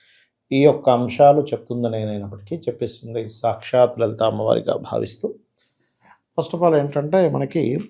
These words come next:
పంచాంగం ఎవరు చూడగానే చూ-, ఎవరైనా సరే ఉగాది అనగానే పంచాంగమే చూసుకుంటాం. ఆ పంచాంగంలో మేషరాశి అనగానే మనం మేషరాశిలోకి వెళ్ళిపోతే ఆదాయం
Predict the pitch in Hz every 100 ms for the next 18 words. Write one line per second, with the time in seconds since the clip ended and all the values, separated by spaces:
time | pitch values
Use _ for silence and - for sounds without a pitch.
0 | - 143 143 156 156 147 143 135 131 131
1 | - 127 123 123 139 - - - 127 -
2 | _ _ _ _ - 131 143 143 131 151
3 | 131 120 170 - _ - _ _ _ _
4 | 139 123 123 147 160 165 151 165 147 131
5 | 135 135 135 110 107 117 110 113 _ _
6 | _ _ _ _ _ _ 143 143 147 143
7 | 175 175 175 170 160 123 135 - 139 151
8 | 147 156 151 147 135 135 180 175 143 135
9 | 120 131 117 127 120 120 123 147 160 123
10 | 123 131 131 139